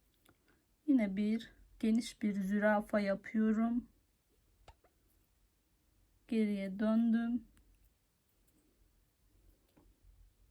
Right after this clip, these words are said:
Yalnız arkadaşlar bu son, e, dönüşte bir tane değil,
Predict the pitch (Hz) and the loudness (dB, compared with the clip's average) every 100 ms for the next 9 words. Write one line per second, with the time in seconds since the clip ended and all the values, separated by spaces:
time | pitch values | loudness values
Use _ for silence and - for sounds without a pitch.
0 | - - _ _ - - _ _ 311 285 | -20 -20 _ _ -20 -20 _ _ 6 6
1 | 233 220 269 262 269 220 202 220 - 208 | 6 6 6 4 2 2 2 -2 0 0
2 | 220 262 - - 285 277 - - _ _ | 2 -2 0 4 6 6 2 -14 _ _
3 | _ _ 233 220 214 214 277 254 220 - | _ _ 0 2 4 6 6 6 2 -4
4 | - 240 262 294 - _ _ - 302 311 | -4 -2 0 -2 -6 _ _ 2 4 4
5 | - 269 240 214 196 196 214 269 277 269 | 0 2 4 2 0 -4 2 4 6 4
6 | 285 | 2